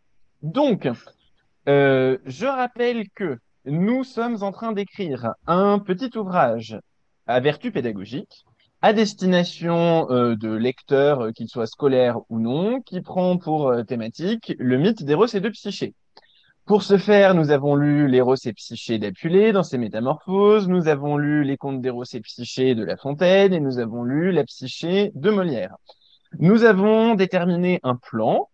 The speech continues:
de no-, de l'ouvrage que nous allons écrire, euh, et Dorian nous le repartage très gentiment à l'écran, euh, avec les différents chapitres que nous avons délimités.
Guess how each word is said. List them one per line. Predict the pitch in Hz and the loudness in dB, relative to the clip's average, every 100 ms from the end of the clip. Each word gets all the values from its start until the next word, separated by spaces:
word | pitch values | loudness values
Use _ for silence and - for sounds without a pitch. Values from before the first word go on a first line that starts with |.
| - | -18
de | 123 107 147 160 | -12 -4 0 0
no-, | 151 | -2
de | - | -6
l'ouvrage | 123 135 123 131 123 | -8 -8 -2 -2 -2
que | - | -6
nous | 113 107 | -8 -8
allons | 92 | -10
écrire, | 90 101 - 170 233 262 285 - | -12 -12 -4 0 2 4 2 2
euh, | - 131 127 120 | 0 2 2 0
et | 139 170 | 0 0
Dorian | 151 131 135 185 247 | 2 0 2 0 2
nous | 202 208 233 | 0 0 -2
le | 180 | -2
repartage | 147 127 123 - 165 220 190 - | -4 -4 -6 -2 -2 -2 -6 -14
très | - | -12
gentiment | 185 160 - 147 220 | -8 -10 -8 -2 0
à | 185 | 0
l'écran, | 139 - 123 139 220 220 127 | -2 -4 -4 -2 -2 -2 -4
euh, | 123 117 101 | -6 -4 -4
avec | 113 175 | -6 -6
les | 143 | -8
différents | 113 110 120 | -12 -14 -14
chapitres | - 113 180 - | -12 -8 -8 -6
que | 147 | -4
nous | 127 | -2
avons | 123 190 | 0 2
délimités. | 208 196 190 151 | 2 2 -2 -4